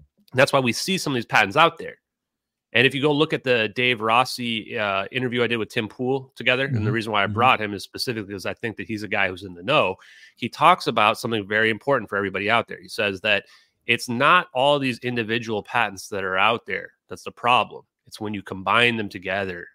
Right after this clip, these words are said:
Speaker 1: and you find out what they can produce. So think of it from the lens now of M H three seven zero.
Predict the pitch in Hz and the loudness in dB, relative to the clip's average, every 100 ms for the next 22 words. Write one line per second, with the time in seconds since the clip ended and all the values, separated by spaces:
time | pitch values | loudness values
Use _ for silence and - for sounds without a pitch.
0 | _ _ 98 95 95 107 101 98 101 101 | _ _ -12 -10 -4 -2 0 0 0 -4
1 | 95 87 92 101 92 - 104 - 175 175 | -8 -14 -12 -10 -10 -10 -4 -2 0 2
2 | 151 147 123 107 117 117 104 107 101 101 | 0 0 -2 0 0 0 0 0 2 -2
3 | 92 - 95 90 85 90 170 110 - | -4 -8 -10 -12 -14 -2 0 0 -4